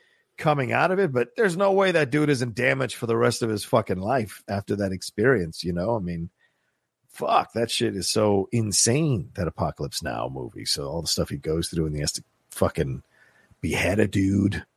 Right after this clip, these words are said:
you know? And it's just like, whoa. So I just don't think this is, uh, it's, it's a terrible experience, terrible experience,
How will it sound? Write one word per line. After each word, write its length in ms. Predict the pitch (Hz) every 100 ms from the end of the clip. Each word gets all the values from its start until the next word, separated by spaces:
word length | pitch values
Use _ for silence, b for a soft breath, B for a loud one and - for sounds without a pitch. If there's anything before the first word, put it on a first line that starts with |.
| _
you 140 | 92 90
know? 300 | 92 107 104
And 120 | 76
it's 120 | -
just 140 | - -
like, 100 | -
whoa. 480 | - - 165 - - _
So 440 | - - - - - _ B B B B B B
I 80 | 87
just 140 | 80 85
don't 160 | 73
think 180 | - 65
this 220 | 67 - -
is, 160 | 104 - -
uh, 140 | 87
it's, 180 | 85 120
it's 180 | 107 -
a 120 | -
terrible 520 | - - 175 135 107
experience, 560 | 92 - - - - -
terrible 420 | - 90 80 113
experience, 680 | 90 - - - - -